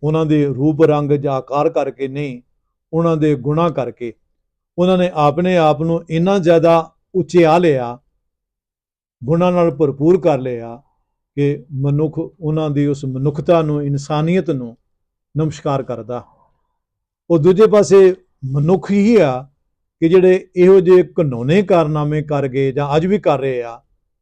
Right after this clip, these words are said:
ਕਿ ਜਿਨ੍ਹਾਂ ਕਾਰਨ ਉਹ ਮਨੁੱਖ ਦੀ ਘਿਰਨਾ ਦਾ ਪਾਤਰ ਬਣੇ ਜਾਂ ਬਣ ਰਹੇ ਆ। ਇਹ ਮਨੁੱਖ ਹੀ ਆ ਜੋ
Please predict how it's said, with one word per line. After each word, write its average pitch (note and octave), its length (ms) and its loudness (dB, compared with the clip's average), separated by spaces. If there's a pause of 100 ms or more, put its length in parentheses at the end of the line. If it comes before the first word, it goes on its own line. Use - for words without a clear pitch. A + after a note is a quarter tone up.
(580)
ਕਿ E3 200 2
ਜਿਨ੍ਹਾਂ E3+ 380 0
ਕਾਰਨ D3 440 -2
ਉਹ D#3 300 -2
ਮਨੁੱਖ C#3+ 420 -2
ਦੀ D3 440 -2
ਘਿਰਨਾ C3+ 380 -6
ਦਾ C#3+ 220 -4
ਪਾਤਰ C#3 420 -8
ਬਣੇ C3 480 -12 (200)
ਜਾਂ C#3+ 200 -6
ਬਣ C#3 280 -4
ਰਹੇ B2+ 280 -4
ਆ। A#2 80 -8 (1700)
ਇਹ D3 280 0 (220)
ਮਨੁੱਖ C#3 420 -2
ਹੀ E3+ 160 2
ਆ D#3 160 4
ਜੋ D3 480 -2